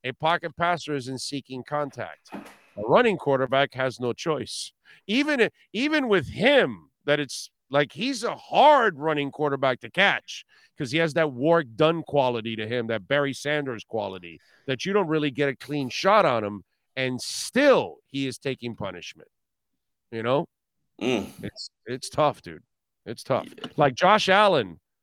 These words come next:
Speaker 1: that some bitch ain't avoiding any hits. Like, he's ta-, he's taking, I know he delivers some, but he takes the brunt of a lot of hits, dude, which is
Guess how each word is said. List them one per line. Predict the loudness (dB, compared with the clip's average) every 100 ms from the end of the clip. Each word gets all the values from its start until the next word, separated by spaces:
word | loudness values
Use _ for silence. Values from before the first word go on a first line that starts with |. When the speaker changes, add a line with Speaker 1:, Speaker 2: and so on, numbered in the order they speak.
| _ _ _ -6
Speaker 1:
that | -4
some | -2 0 0
bitch | -2 -2 0
ain't | 0
avoiding | 0 2 2 2 0
any | -2 -4
hits. | -8 -12 -14 -18 -20 _ _ _ -10 -8
Like, | -6
he's | -6 -6 -8
ta-, | -6 -8 -6 -8 -8
he's | -4 -2 0 -4 -10 _ _ _ -4
taking, | 2 2 2 -4 0
I | 4
know | 6 6
he | 4
delivers | 2 4 4 2 -2
some, | 0 0 -2 -6 _ _ _ -4
but | -2
he | -2 -4 -4
takes | 2 4 4 0
the | -2 -2
brunt | 2 4 6 6
of | 4
a | 2
lot | 2 2 0
of | 0
hits, | 0 -2 -4 -14
dude, | -14 -12
which | -12 -12
is | -14 -14 -20